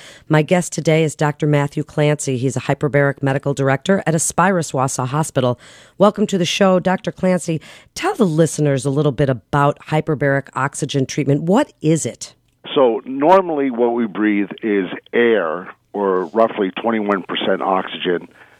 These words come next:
Speaker 2: at one atmosphere of pressure. So in hyperbaric oxygen therapy, we're re-, receiving a hundred percent oxygen, and usually at two and a half times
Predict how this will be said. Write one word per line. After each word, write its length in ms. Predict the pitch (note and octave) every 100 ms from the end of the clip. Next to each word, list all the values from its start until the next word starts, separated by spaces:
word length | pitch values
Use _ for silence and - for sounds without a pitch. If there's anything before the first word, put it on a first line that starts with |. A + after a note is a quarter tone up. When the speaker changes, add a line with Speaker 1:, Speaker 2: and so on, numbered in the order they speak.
| _ _
Speaker 2:
at 260 | A2 G#2 F#2+ - _ _ -
one 380 | A2+ A#2 A2+ -
atmosphere 580 | A2 G#2+ G2 - G2+ F#2
of 120 | E2 -
pressure. 460 | F2 - - - - _ _ - _ - _ -
So 200 | B2 A#2
in 160 | A#2+ A2
hyperbaric 800 | - C#3+ - A#2 A2+ A2+ A2
oxygen 500 | - G#2 - - G2 -
therapy, 560 | A2 G#2 F#2 - - - _ _ - _ _
we're 320 | A2 G#2 G#2
re-, 140 | G2 - - _ -
receiving 480 | - B2+ A#2 G#2
a 100 | G2
hundred 420 | - - C#3 C#3+ -
percent 400 | G#2 - G#2+ -
oxygen, 720 | G#2 G#2 - - F2 D#2+ - - - - _ -
and 140 | B2
usually 500 | C3 D#3 C#3+ C#3+ A#2
at 200 | G#2+ -
two 200 | - D3
and 80 | C3
a 20 |
half 240 | A#2+ G#2+
times 480 | - A2+ A2+ G#2 F2